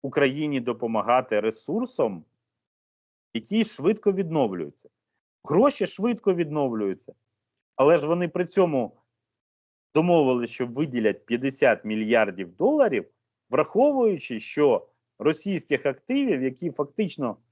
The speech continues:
виступають заставою, в Європейському Союзі на триста мільярдів.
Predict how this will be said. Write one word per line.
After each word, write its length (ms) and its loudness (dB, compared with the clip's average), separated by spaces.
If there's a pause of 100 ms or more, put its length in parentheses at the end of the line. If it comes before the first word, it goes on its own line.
(200)
виступають 640 2
заставою, 720 0 (840)
в 40 -10
Європейському 680 0
Союзі 400 -2
на 160 -2
триста 440 -2
мільярдів. 640 -4